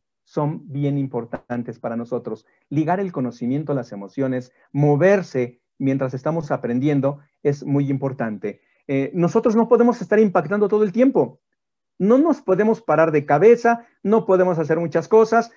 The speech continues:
luego están despiertos o se están durmiendo, les llego a aplaudir o les empiezo a hacer cosas, les aviento una pelota, siempre tengo cosas así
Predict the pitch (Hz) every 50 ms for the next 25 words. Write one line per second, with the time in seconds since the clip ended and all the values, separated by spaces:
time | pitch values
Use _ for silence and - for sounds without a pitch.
0 | _ _ _ - 180 175 180 160 - - 170 170 160 156 147 147 - - 214 220
1 | 220 208 - 233 185 - 147 147 151 147 147 156 147 175 170 170 165 170 170 185
2 | 196 208 214 220 214 226 - - - - _ _ 156 151 147 143 - 156 156 165
3 | 170 160 160 156 165 - 156 156 160 170 185 185 226 233 233 240 247 247 - _
4 | _ _ - 147 156 160 151 - 165 156 143 170 175 - 165 151 - 160 156 -
5 | 214 208 233 214 165 156 147 - 139 139 143 143 147 135 147 151 156 151 - 196
6 | 214 214 214 226 180 - 160 147 151 147 156 151 156 151 156 147 - 165 175 170
7 | 170 196 208 240